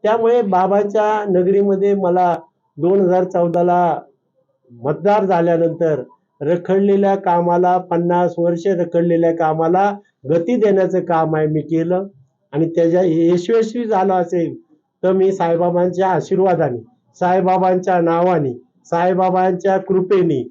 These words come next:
हे पन्नास वर्ष रखडलेल्या पाण्याला आपण एकशे ब्याऐंशी गावाला पाणी दिलेलं आहे. आणि भविष्य काळामध्ये ह्या मतदारसंघामध्ये दोन हजार नऊ पाचचा कायदा आहे, जो काळा कायदा आहे,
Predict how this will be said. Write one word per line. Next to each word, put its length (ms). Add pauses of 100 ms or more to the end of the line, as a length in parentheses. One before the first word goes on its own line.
(300)
हे 80
पन्नास 640
वर्ष 220
रखडलेल्या 600
पाण्याला 680 (300)
आपण 340
एकशे 260
ब्याऐंशी 440
गावाला 340
पाणी 360
दिलेलं 320
आहे. 160 (300)
आणि 120
भविष्य 400
काळामध्ये 680 (500)
ह्या 160
मतदारसंघामध्ये 1040
दोन 260
हजार 280
नऊ 300
पाचचा 480
कायदा 360
आहे, 160 (320)
जो 80
काळा 360
कायदा 360
आहे, 140